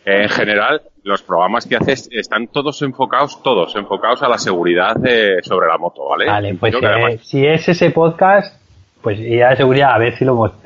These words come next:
Speaker 2: lo has entendido mal, macho. ¿No?
Speaker 1: Eh,
Speaker 2: Digo yo.
Speaker 1: eh, no, no lo sé, no lo sé. Yo, yo me quedé muy alucinado. Ese tipo de consejos, hombre, se lo puedes dar a un tío que controla la moto, yo que sé, como el Márquez, ¿no?
Speaker 2: Ya.
Speaker 1: En caso de duda, tú acelera, pero, joder, en, en el,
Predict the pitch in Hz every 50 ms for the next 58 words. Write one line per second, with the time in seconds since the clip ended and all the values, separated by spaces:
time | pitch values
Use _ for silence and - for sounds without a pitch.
0 | - - - 120 117 113 127 113 98 107 101 101 101 95 92 101 113 131 131 110
1 | 113 117 - - 120 - _ _ _ _ _ _ _ _ - 113 101 113 135 160
2 | - 110 104 104 104 107 - - 95 95 95 95 95 - 92 98 101 - - -
3 | - 92 90 92 92 87 85 - - - 67 - _ 76 73 73 76 71 - -
4 | 69 - _ - 73 80 80 82 87 87 90 90 87 87 92 90 90 95 92 98
5 | 101 104 101 90 92 98 - 101 92 95 98 107 110 - - _ _ _ _ _
6 | _ _ _ _ _ _ - 87 - - 95 78 85 80 98 95 98 98 104 101
7 | 98 - 95 90 120 120 - - - _ _ - 113 120 - 117 104 98 - 101
8 | 98 107 107 110 107 110 113 113 107 - 117 117 123 143 127 117 95 85 87 87
9 | 87 90 92 95 98 101 101 - 113 117 120 113 98 95 - 110 117 120 107 95
10 | 87 78 82 101 - - 135 107 - 92 92 107 147 180 - _ _ _ _ _
11 | - - - 110 107 107 101 98 101 165 175 202 196 190 196 190 180 214 220 214
12 | 196 175 - 185 208 190 139 - 139 139 151 135 107 120 - - 98 90 92 82
13 | - - - 95 98 110 127 127 101 90 85 85 - - 98 92 95 98 95 95